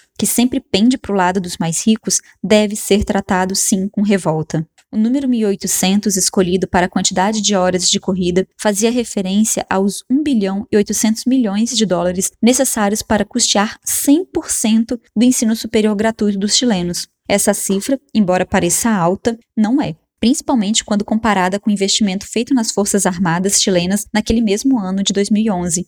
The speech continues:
que foi três vezes maior. As mil e oitocentas horas de corrida pela educação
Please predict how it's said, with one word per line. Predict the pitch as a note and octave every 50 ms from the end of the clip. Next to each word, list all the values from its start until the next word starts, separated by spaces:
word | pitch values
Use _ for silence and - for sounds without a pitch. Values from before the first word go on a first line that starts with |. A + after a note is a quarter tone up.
| _ _
que | - A3+
foi | - - G#3 A3 - _ _
três | - B3 A3 A#3+ C4+ C#4 - - - _
vezes | G#3 F#3+ G#3+ G3+ G3 G3 G#3 G3+ - - _ _
maior. | G#3 G#3 A3 A3 G3 D#3+ D#3 F3 - - _ _ _ _ _ _
As | G3+ G#3 G3+ G#3+
mil | A3 A3+ B3+ D4+ E4+
e | E4
oitocentas | D4 C4 C4 A3 - A3+ G3+ G#3+ G3+ G3 -
horas | G3 F#3+ F#3+ F#3+ F#3
de | - F#3+
corrida | - G3+ G3+ G3+ G3 F3 F#3
pela | - G3 F#3 F#3
educação | E3+ F3+ - - F3+ - - - G3+ G3 F#3+